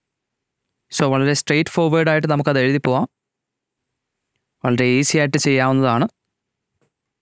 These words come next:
Then ഇത് തന്നെ കേസ് സ്റ്റേറ്റ്മെന്റ് വെച്ച് നമുക്ക് എങ്ങനെ എഴുതാമെന്ന് നോക്കാം. Type begin.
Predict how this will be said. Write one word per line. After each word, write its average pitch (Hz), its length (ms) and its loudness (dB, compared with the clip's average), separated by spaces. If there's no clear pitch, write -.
Then 170 120 0
ഇത് 202 100 2
തന്നെ 135 280 2
കേസ് 240 280 2
സ്റ്റേറ്റ്മെന്റ് 170 520 0
വെച്ച് 147 200 -2
നമുക്ക് 127 220 0
എങ്ങനെ 123 240 0
എഴുതാമെന്ന് 113 360 2
നോക്കാം. 104 240 0
Type 139 240 0
begin. 127 280 0